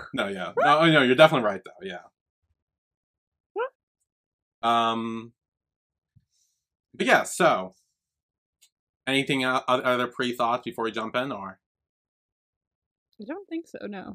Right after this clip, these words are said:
Speaker 1: think we gotta
Speaker 2: Okay.
Speaker 1: jump in.
Speaker 2: So, uh, once again, I'll be going through clips and everything, and yeah, so the first clip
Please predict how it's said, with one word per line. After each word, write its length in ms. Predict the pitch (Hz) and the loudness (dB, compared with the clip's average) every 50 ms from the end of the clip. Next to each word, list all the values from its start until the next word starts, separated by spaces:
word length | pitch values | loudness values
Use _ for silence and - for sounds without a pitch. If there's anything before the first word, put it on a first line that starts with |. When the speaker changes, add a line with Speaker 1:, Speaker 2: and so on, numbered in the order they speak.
| 202 202 | -12 -12
Speaker 1:
think 140 | 220 214 | -12 -10
we 60 | - 220 | -6 -2
gotta 140 | 220 214 | 0 0
Speaker 2:
Okay. 80 | 196 196 | 0 -2
Speaker 1:
jump 160 | 208 202 185 - | -4 -10 -12 -14
in. 140 | 214 196 - _ _ _ _ _ _ _ _ _ _ _ _ _ _ _ _ _ _ _ _ _ _ _ _ _ _ _ _ _ _ _ - | -18 -20 -20 _ _ _ _ _ _ _ _ _ _ _ _ _ _ _ _ _ _ _ _ _ _ _ _ _ _ _ _ _ _ _ -20
Speaker 2:
So, 560 | - - - - 143 127 131 135 135 135 135 | -18 -16 -8 -4 0 0 2 2 2 2 0
uh, 220 | 135 131 131 135 - - | 0 0 -2 -2 -4 -6
once 300 | - 120 135 170 196 175 | -6 -2 0 2 2 2
again, 160 | 170 165 165 160 | 4 4 6 6
I'll 100 | 147 139 | 6 6
be 60 | 131 | 4
going 220 | 135 135 139 135 | 2 2 0 0
through 120 | 147 139 117 | -2 -2 -4
clips 280 | - - 120 117 - | -4 -6 -6 -6 -6
and 80 | 123 113 | -8 -6
everything, 440 | 113 110 110 117 107 107 107 104 - _ _ _ _ _ _ _ _ _ _ _ _ _ _ - | -6 -6 -6 -6 -8 -10 -10 -14 -16 _ _ _ _ _ _ _ _ _ _ _ _ _ _ -14
and 480 | 110 104 104 101 101 101 101 101 98 95 - - _ _ _ _ _ _ _ _ _ _ _ _ _ _ _ _ _ _ _ _ _ _ _ _ _ _ _ _ - _ _ | -12 -10 -10 -8 -10 -10 -10 -12 -14 -16 -18 -20 _ _ _ _ _ _ _ _ _ _ _ _ _ _ _ _ _ _ _ _ _ _ _ _ _ _ _ _ -20 _ _
yeah, 160 | - 98 85 - | -14 -12 -12 -10
so 180 | - - 131 131 | -6 -4 -2 -2
the 100 | 139 127 | -2 0
first 320 | - 180 214 226 233 - | 4 4 4 4 4 -2
clip 280 | - 151 143 170 - | -4 -2 -2 -2 -2